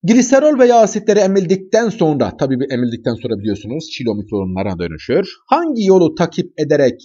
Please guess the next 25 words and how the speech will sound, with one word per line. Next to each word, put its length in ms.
kalbe 360
gelir? 500
Yağ 120
asidi, 300
gliserol 460
yani 180
şi-, 320
şilo 220
mikron 280
olduktan 360
sonra 220
lenf 460
damarı, 640
peke 500
sarnıcı, 840
göğüs 380
kanalı. 340
Hatta 260
buna 160
ne 160
demiştik 360
gençlik? 340
L 420
P 60
G. 180